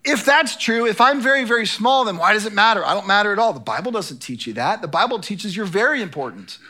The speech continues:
But you're not very important because of your talent, your looks, your skills, your ability, your race, your background, wealth. That doesn't make you important. None of it does.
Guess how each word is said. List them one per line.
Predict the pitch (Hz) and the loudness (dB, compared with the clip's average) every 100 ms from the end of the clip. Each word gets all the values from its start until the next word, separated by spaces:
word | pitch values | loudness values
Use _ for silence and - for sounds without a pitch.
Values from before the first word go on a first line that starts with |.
| - - - - | -20 -20 -14 -2
But | 208 - | 0 0
you're | 226 | 2
not | 233 285 285 | 4 4 4
very | 277 262 | 0 0
important | 220 214 247 202 | 0 2 0 -2
because | 185 185 196 | -6 -2 -2
of | 175 156 | -2 -4
your | 156 | -8
talent, | - - 220 262 294 254 - - | -6 2 4 4 0 -4 -16 -8
your | 160 165 | -4 -2
looks, | 170 285 - - - - | 2 2 2 -8 -10 -10
your | 156 | -6
skills, | 151 - - 302 311 302 - - - | -6 -4 0 2 2 0 -6 -14 -6
your | 170 | -2
ability, | 151 202 269 294 302 277 - | 2 2 2 2 -2 -4 -8
your | 160 170 | -4 -2
race, | 151 208 285 311 - - - | 0 0 2 0 -6 -12 -8
your | 170 | -6
background, | 165 208 226 254 285 285 294 - _ | 0 4 4 4 2 4 2 -2 _
wealth. | 147 202 277 294 - _ _ _ _ _ _ | 0 2 2 0 -6 _ _ _ _ _ _
That | - 269 | 2 2
doesn't | 339 262 233 | 2 -2 -2
make | 202 - | -4 -4
you | 147 | -6
important. | 123 113 92 92 - | -6 -10 -10 -16 -4
None | 147 320 | 0 2
of | 254 | 0
it | 131 | -6
does. | 120 95 - | -8 -10 -14